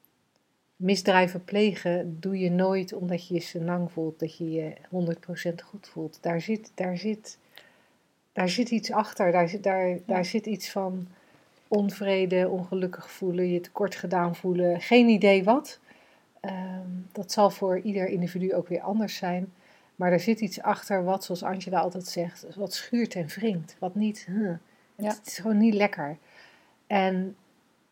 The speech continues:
Speaker 1: op het moment dat je lekker daar in je vel komt te zitten, dat je, dat je, nou ja, de makkelijke kant van het leven gaat zien.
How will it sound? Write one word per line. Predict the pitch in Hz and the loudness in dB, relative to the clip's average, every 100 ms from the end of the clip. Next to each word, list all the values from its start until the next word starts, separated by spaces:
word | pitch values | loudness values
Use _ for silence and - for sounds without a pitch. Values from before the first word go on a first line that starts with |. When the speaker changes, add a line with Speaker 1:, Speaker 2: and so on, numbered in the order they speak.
| - | -2
Speaker 1:
op | 214 | 0
het | 185 | 0
moment | 196 196 214 214 | 2 4 6 4
dat | 208 | 2
je | 190 | -2
lekker | 185 202 208 | 2 2 4
daar | 190 | 2
in | 180 | 2
je | 180 | -2
vel | 185 185 | 0 0
komt | 180 165 156 | 0 -6 -8
te | 175 | -10
zitten, | - 156 - 156 - | -10 -10 -10 -12 -12
dat | - 170 165 | -6 -6 -6
je, | - 175 175 165 165 165 | -4 -2 0 -2 -4 -8
dat | 175 - | -10 -8
je, | 196 180 180 175 - _ _ _ _ | -10 -6 -6 -8 -14 _ _ _ _
nou | - 254 | -4 0
ja, | 226 | 2
de | 208 | 4
makkelijke | 214 240 226 214 180 | 2 2 -2 -6 -4
kant | - 180 160 | 0 0 0
van | - 170 | -6 -6
het | 165 | -2
leven | 160 156 147 - | 0 0 -4 -10
gaat | 156 - | -10 -10
zien. | - 160 139 | -8 -8 -8